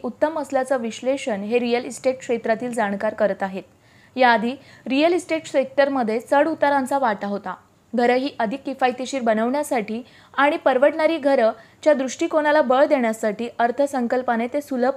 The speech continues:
करण्यासाठी योजना आणल्या होत्या. या अर्थसंकल्पाबाबत अरिहंत सुपरस्ट्रक्चर लिमिटेडचे सीएमडी अशोक छाजेर यांनी समाधान व्यक्त केलंय. या अर्थसंकल्पाबाबत बोलताना अरिहंत सुपरस्ट्रक्चर लिमिटेडचे सीएमडी अशोक छाजेर म्हणाले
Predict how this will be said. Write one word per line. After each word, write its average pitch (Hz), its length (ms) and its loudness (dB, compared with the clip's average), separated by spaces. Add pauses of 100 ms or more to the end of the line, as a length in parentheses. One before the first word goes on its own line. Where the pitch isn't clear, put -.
करण्यासाठी 254 540 0
योजना 214 340 -2
आणल्या 196 300 -2
होत्या. 180 220 -8 (480)
या 262 140 6
अर्थसंकल्पाबाबत 247 1300 2
अरिहंत 285 400 0
सुपरस्ट्रक्चर 269 760 -2
लिमिटेडचे 240 640 0
सीएमडी 240 560 -4 (120)
अशोक 247 320 -2 (120)
छाजेर 226 380 0 (280)
यांनी 277 240 2
समाधान 262 460 0
व्यक्त 214 300 -4 (100)
केलंय. 180 180 -8 (640)
या 254 160 6
अर्थसंकल्पाबाबत 254 1000 0
बोलताना 208 580 -2 (300)
अरिहंत 311 380 4
सुपरस्ट्रक्चर 277 760 0
लिमिटेडचे 240 680 0
सीएमडी 233 500 -2 (100)
अशोक 226 240 -4 (100)
छाजेर 220 320 -4
म्हणाले 226 440 0